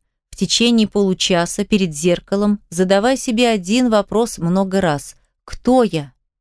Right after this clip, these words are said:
Кто я? Кто я?» Изумленный юноша сказал: «Простите меня, но подтвердите еще раз, ведь именно это пять лет назад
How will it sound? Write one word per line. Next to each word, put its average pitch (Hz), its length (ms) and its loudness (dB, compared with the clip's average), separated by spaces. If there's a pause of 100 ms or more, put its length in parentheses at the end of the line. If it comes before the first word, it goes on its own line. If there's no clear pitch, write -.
(420)
Кто 247 440 2
я? 143 320 -6 (1000)
Кто - 480 0
я?» 156 400 -4 (1700)
Изумленный 214 580 2
юноша 233 360 0
сказал: 190 440 -2 (380)
«Простите 214 520 -2
меня, 160 360 0 (480)
но 175 220 0 (120)
подтвердите 233 840 2
еще 262 300 0
раз, 196 240 0
ведь 202 220 -2
именно 240 280 4
это 294 420 0
пять 214 280 -2
лет 220 180 0
назад 226 520 0